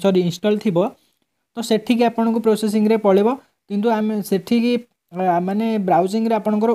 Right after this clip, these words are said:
open ହବନି ଷ୍ଟୁଡ଼ିଓଟି। ତ ସେଥିପାଇଁ ଆମେ ୟୋର୍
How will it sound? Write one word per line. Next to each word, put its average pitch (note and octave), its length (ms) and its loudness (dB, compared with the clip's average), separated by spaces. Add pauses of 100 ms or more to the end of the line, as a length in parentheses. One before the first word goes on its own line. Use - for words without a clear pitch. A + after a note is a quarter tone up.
open G3+ 240 -2
ହବନି E3+ 340 -2
ଷ୍ଟୁଡ଼ିଓଟି। C#3+ 480 -4 (460)
ତ - 40 -
ସେଥିପାଇଁ G#3+ 520 0
ଆମେ A3 100 0 (140)
ୟୋର୍ G3 220 0